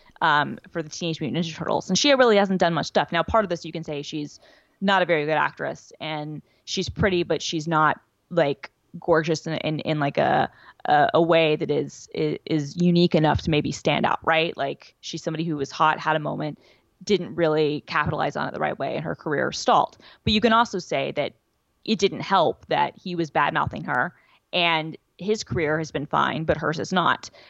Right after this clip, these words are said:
Whereas, you know, so you know that, that the studios are gonna, in most cases, are gonna stand with the powerful men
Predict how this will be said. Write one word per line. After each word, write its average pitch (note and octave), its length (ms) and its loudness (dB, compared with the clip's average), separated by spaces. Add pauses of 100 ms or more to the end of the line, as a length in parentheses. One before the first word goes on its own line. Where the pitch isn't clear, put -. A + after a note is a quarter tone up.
(200)
Whereas, F3+ 600 4
you G#3 100 2
know, F#3+ 60 2
so F#3+ 180 -2
you G#3+ 160 2
know A3+ 320 6
that, E3 280 2
that E3 180 2
the E3 80 0
studios F3 400 0
are E3 60 0
gonna, D3+ 280 0 (420)
in F#3+ 300 2
most F#3+ 240 6
cases, D#3+ 300 0
are E3 60 0
gonna D3+ 140 -2
stand D3 360 -2
with C#3+ 100 -4
the - 60 -8
powerful D#3 400 0
men D3 420 0